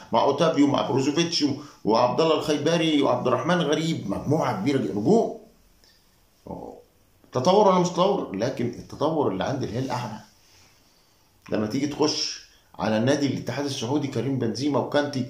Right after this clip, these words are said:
وفابينيو و-، ومجموعه كذا كذا نجوم اهي. و-، و-، وعبد الرزاق عبد الله ما نقدرش ن-، ننساه، هداف من العيار الثقيل، منافس، فريق منافس قوي.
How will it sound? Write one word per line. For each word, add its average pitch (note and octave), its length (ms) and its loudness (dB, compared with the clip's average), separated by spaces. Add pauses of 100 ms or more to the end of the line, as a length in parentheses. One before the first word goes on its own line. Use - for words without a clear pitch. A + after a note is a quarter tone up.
(320)
وفابينيو B2 760 2 (240)
و-، A2 120 4
ومجموعه B2+ 640 2
كذا C#3 240 -4
كذا C3+ 240 -6 (920)
نجوم A2+ 540 2
اهي. F3+ 220 0 (180)
و-، F2+ 340 -4
و-، G2 720 -2
وعبد F2 180 -6
الرزاق G#2 280 0
عبد B2 160 -2
الله C#3 160 4
ما A2 60 0
نقدرش G#2+ 360 -2
ن-، F2 180 -8 (320)
ننساه، A#2+ 580 2
هداف G#2+ 480 2
من G#2 200 2
العيار F#2+ 420 2
الثقيل، - 560 -6 (2250)
منافس، G#2+ 520 -2
فريق F#2 340 -2
منافس A#2 400 -2
قوي. C3 320 -4